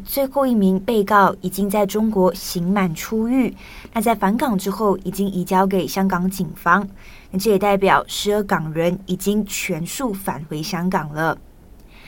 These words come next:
那因为这则新闻已经时隔一段时间了，所以我们先稍微补充一下背景，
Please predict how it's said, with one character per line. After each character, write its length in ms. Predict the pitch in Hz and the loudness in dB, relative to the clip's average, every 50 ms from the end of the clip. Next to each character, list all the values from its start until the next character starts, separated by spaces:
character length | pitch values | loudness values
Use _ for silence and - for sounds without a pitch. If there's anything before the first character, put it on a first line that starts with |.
| - - - - - | -20 -20 -20 -10 -4
那 80 | - 269 | -2 0
因 60 | 294 | 0
为 80 | 294 | 0
这 220 | 277 - 359 370 339 | 0 2 4 4 4
则 160 | - 226 214 | 4 2 0
新 220 | 196 196 220 220 | 0 2 0 0
闻 140 | 214 202 202 | 2 2 2
已 40 | 190 | 2
经 160 | 196 196 208 | 0 0 -4
时 240 | 208 - - - 190 | -4 -4 -4 -4 -2
隔 120 | 190 185 | 0 0
一 60 | 180 180 | -2 0
段 200 | 190 196 202 196 | 0 0 -2 -2
时 180 | 196 - 170 | -4 -6 -6
间 260 | 156 - - 175 170 | -8 -6 -4 -4 -2
了， 240 | 175 180 175 123 - - | -2 -2 -2 -2 -2 -4
所 120 | - 220 | -2 0
以 20 | |
我 60 | 214 190 | 0 0
们 100 | 180 180 | 0 0
先 220 | - - 220 220 | -2 -2 -2 -2
稍 280 | 220 - - 269 285 294 | 0 2 4 4 4 6
微 200 | 262 220 202 196 | 4 2 0 0
补 220 | 196 - - - | -2 -6 -10 -10
充 240 | - - 233 240 226 | -8 -6 -4 -2 -2
一 20 | |
下 160 | 208 208 226 | 0 2 0
背 320 | 220 220 - 294 285 254 202 | 0 0 0 0 2 2 0
景， 240 | 196 - - 135 | -2 -4 -8 -8